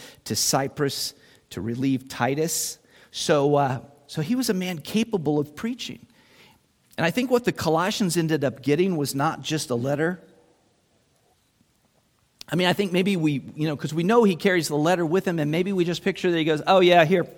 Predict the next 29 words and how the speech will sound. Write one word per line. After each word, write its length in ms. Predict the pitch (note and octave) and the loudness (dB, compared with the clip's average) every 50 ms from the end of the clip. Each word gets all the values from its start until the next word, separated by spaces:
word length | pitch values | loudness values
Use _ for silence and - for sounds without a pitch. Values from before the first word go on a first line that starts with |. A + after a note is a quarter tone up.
| - | -10
oh, 100 | C3 C#3 - - - | -10 -10 -10 -10 -6
I 60 | D3+ | -2
got 120 | D#3 E3 E3+ | 0 0 0
a 40 | E3 | 0
piece 200 | - D#3+ D3 - | -2 -4 -4 -4
of 80 | D3+ | -4
mail 180 | D3 D3 D3 D3 | -4 -2 -4 -4
for 220 | C#3+ - A#2+ A#2 | -4 -6 -6 -6
you. 80 | G#2 G2+ - - - - - _ _ - | -8 -10 -12 -16 -20 -20 -20 _ _ -10
Yeah, 220 | - A#2 A2+ F#2 - _ _ _ _ _ _ _ _ _ _ _ _ | -8 -8 -8 -10 -12 _ _ _ _ _ _ _ _ _ _ _ _
have, 260 | - C3+ C3+ A#2 - | -10 -8 -8 -8 -4
have 180 | A2 C#3+ D3+ | -2 0 0
a 80 | C#3 C3 | 0 -2
read 320 | B2 B2+ A#2+ G2+ G2 G#2+ - _ _ - | -4 -4 -6 -6 -8 -12 -16 _ _ -14
when 140 | C3 A#2+ | -12 -10
you 40 | B2 | -8
get 120 | A2+ A#2+ A2 | -8 -8 -8
a 40 | |
chance." 400 | G#2+ - - A2+ A2+ - - - | -8 -8 -8 -8 -10 -10 -12 -6
No, 300 | - F#3+ G#3 F#3+ C3+ A2+ - | -2 2 2 2 2 2 -2
I 60 | - | -6
mean, 300 | - D#3+ E3 D#3 D#3 - - - - - - _ _ _ | -4 -4 -4 -4 -6 -12 -16 -20 -20 -20 -20 _ _ _
he's, 240 | - G#3+ A#3+ A3+ A3+ | -2 0 0 2 2
like, 200 | G#3 F3 D#3+ B2 | 2 0 0 0
reading 480 | C3 C3 C3+ D3 D3+ D#3+ D#3+ E3 D#3 D3 | -4 -4 -2 -2 -2 -2 -2 -4 -4 -4
it 180 | C#3 - - | -6 -8 -10
publicly 760 | - - G#3+ A3+ A3 G#3+ G#3+ G#3+ G#3+ G#3 G#3+ - G3+ G#3 G#3 F#3 | -4 0 2 2 2 2 4 2 2 2 2 0 0 0 0 0
to 320 | - - - G3 F#3+ F#3 | -4 -4 -4 -2 -2 0
them. 260 | E3 F#3 F3 F3 E3+ | 0 0 0 -2 -2